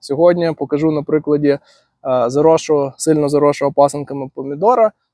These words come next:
як його правильно по-, пропасинкувати. Ось, прийшли до батьків, попросили допомогти з пасинкуванням, щоб багато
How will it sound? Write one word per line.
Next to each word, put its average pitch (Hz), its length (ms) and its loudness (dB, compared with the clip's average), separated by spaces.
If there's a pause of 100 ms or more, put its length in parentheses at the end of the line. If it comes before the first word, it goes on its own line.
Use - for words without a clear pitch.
(100)
як 170 200 0
його 151 160 0
правильно 151 520 0
по-, 139 140 -8 (220)
пропасинкувати. 139 960 -2 (920)
Ось, 120 200 -6
прийшли 175 400 2
до 156 100 2
батьків, 226 420 0
попросили 175 560 2
допомогти 147 460 -4
з - 40 -6
пасинкуванням, 185 840 0
щоб 143 140 -12
багато 160 460 0